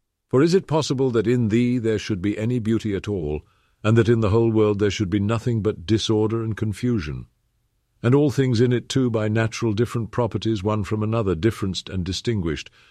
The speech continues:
and yet all through diffused and by natural sympathy, one to another united as they are. Kitut three.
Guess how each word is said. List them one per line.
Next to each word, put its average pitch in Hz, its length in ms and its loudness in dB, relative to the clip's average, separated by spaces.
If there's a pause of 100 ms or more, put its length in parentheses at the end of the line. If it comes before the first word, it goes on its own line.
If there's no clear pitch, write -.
(240)
and 107 140 2
yet 113 160 4
all 120 240 4
through 107 240 0
diffused 117 720 -2
and 92 140 -2
by 95 180 -2
natural 98 420 -4
sympathy, 104 600 -4 (340)
one 113 240 0
to 117 160 0
another 113 240 0
united 117 580 -2
as 113 140 -6
they 123 160 -4
are. 101 380 -6 (880)
Kitut 90 360 -4
three. 53 380 -10